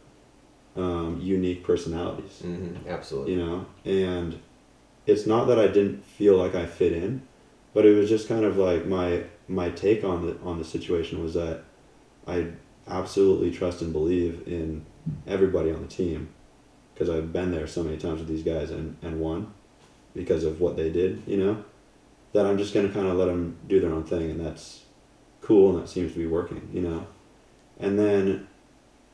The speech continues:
Speaker 1: honestly, the, the next biggest transition for me as a paintball player was when I realized that you are not helping by sitting by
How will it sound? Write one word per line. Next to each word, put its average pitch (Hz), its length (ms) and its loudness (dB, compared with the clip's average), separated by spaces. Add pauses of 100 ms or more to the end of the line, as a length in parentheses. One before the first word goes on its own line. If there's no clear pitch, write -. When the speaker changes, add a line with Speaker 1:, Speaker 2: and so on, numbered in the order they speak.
(420)
Speaker 1:
honestly, 107 260 0
the, 95 140 4
the - 200 0
next 98 280 0
biggest 98 320 2
transition 90 500 -2
for 87 120 -8
me 80 340 -2 (280)
as 85 140 -8
a 80 40 -10
paintball 98 360 -2
player 80 240 0
was 78 160 -2
when 87 180 -4
I 80 40 -4
realized 82 560 -2
that 80 300 -4 (2250)
you 95 540 2 (1000)
are 98 140 -2
not 101 240 0
helping 95 380 0
by 80 260 -4 (360)
sitting 95 400 2
by 85 440 -2